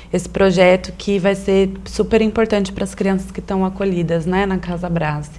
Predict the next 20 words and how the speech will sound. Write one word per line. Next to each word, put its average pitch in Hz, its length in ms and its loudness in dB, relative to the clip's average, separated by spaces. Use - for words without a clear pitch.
É, 190 320 6
em 226 120 4
dois 294 200 6
mil 277 140 6
e - 20 -6
quatorze, 220 800 8
o, 196 340 6
a 190 100 8
Corregedoria 202 800 4
Geral 180 300 4
de 147 100 -4
Justiça, 185 680 0
ela 208 220 8
regulamentou 247 920 8
a 233 80 8
criação 226 440 2
desses 214 300 0
projetos 208 680 2
de 208 160 2
apadrinhamento, 208 960 2